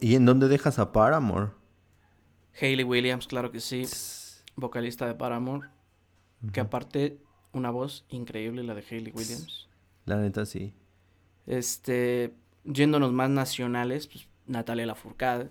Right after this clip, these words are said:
Speaker 1: Sí.
Speaker 2: Que su
Speaker 1: Que,
Speaker 2: disco
Speaker 1: que, que sí, con, ajá, con esto,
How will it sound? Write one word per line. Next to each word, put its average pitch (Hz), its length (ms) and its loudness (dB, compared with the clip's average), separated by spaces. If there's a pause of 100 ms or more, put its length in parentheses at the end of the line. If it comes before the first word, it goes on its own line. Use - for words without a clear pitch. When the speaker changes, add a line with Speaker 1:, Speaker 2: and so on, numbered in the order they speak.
(140)
Speaker 1:
Sí. 98 360 2 (460)
Speaker 2:
Que 135 120 -6
su 127 280 -10
Speaker 1:
Que, 127 80 -4
Speaker 2:
disco 139 320 2
Speaker 1:
que, 156 240 8 (300)
que 147 140 8
sí, 190 260 2
con, 165 320 0 (160)
ajá, 131 480 4
con 151 220 2
esto, - 360 -2